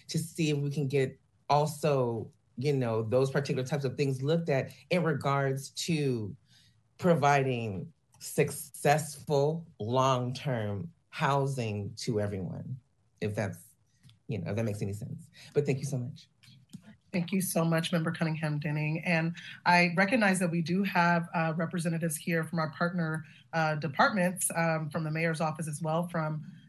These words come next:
Speaker 2: Department of Public Health. I wanna invite folks, if you listening to the committee's conversation, if you have any thoughts on advancing any of the issues that the, uh, committee has raised, feel free, um, to, you know, put your hand up and we can,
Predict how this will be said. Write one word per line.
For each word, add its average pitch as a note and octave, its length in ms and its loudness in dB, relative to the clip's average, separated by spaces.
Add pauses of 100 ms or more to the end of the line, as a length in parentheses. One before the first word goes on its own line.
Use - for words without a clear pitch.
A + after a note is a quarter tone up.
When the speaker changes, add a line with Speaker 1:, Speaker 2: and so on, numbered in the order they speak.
Speaker 2:
Department E3 340 -2
of D3+ 80 -4
Public D#3+ 260 -2
Health. F3 380 2
I D#3 340 -2
wanna D#3 180 -4
invite D#3 380 -4
folks, E3 300 -2
if D#3+ 160 -8
you D#3 300 -4 (320)
listening F#3 280 2
to F3+ 100 -2
the F3 100 0
committee's E3+ 680 0
conversation, E3+ 720 -2
if D#3 140 -4
you E3+ 100 0
have D#3 140 -2
any D#3 240 -4
thoughts D3+ 440 -2 (360)
on D#3+ 240 2
advancing D#3+ 540 -2
any D#3+ 140 -2
of D3+ 80 -2
the E3 120 -4
issues E3+ 280 -4
that D3+ 100 -6
the, D3+ 340 -4
uh, D3+ 220 -2
committee D#3 240 -2
has D3+ 200 0
raised, D#3 300 -4
feel D#3+ 140 -2
free, D#3 420 -4 (380)
um, D3+ 220 2
to, D3+ 200 -2 (140)
you F3+ 100 -2
know, D#3+ 80 2
put D3+ 220 -2
your D#3 100 0
hand D#3 220 0
up D3 140 0
and D3 120 -2
we D3 80 -2
can, C#3 260 -4